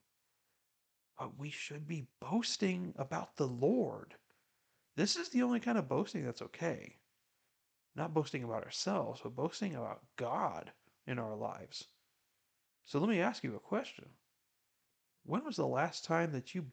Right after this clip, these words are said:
boasted about the Lord to somebody outside of church? Hopefully it's not that hard to remember when it was,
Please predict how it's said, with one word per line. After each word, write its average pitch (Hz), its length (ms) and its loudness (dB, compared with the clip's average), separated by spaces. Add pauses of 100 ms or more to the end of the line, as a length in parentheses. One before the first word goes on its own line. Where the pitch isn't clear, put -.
boasted - 400 -2
about 127 260 -2
the 113 100 -2
Lord 131 500 0 (440)
to 135 100 -4
somebody 107 600 0 (340)
outside 127 380 0
of - 80 -10
church? - 500 -8 (2000)
Hopefully 180 420 4
it's 131 180 -2
not 135 160 0
that 113 160 2
hard 120 240 4
to 110 80 -4
remember 120 720 0 (140)
when 123 220 2
it 113 100 -2
was, 113 600 0